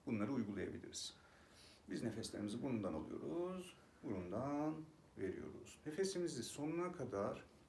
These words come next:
önce üç tane derin nefes alalım. Tamam mı?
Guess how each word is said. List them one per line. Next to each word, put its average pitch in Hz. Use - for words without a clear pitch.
önce 135
üç -
tane 117
derin 110
nefes 104
alalım. -
Tamam 127
mı? -